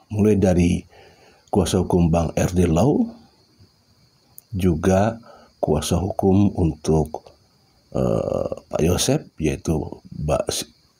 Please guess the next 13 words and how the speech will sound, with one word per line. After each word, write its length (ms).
Ibu 240
Sylvia. 560
Bang 240
R 160
D 160
Lau 240
untuk, 320
eh, 480
sudah 480
saksi 480
Dedi 560
F 240
N 320